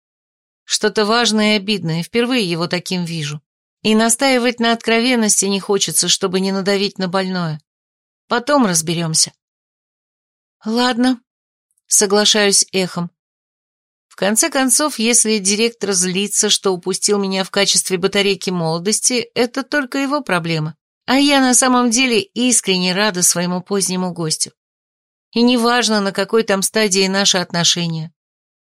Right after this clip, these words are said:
Он просто пришел, и я просто рада. «Я тоже соскучилась»,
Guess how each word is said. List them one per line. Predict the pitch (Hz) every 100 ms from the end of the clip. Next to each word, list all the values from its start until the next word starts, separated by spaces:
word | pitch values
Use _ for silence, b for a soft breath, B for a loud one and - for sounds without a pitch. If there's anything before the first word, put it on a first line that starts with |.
| _
Он | 294 285
просто | - 349 - 208
пришел, | 196 208 - 262
и | 233
я | 208
просто | 202 240 262 - 180
рада. | 180 170 165 _ _ _ _ _ _ _ _ _ _ -
«Я | 220 220
тоже | - 220 214
соскучилась», | - 208 - 214 202 - 202 190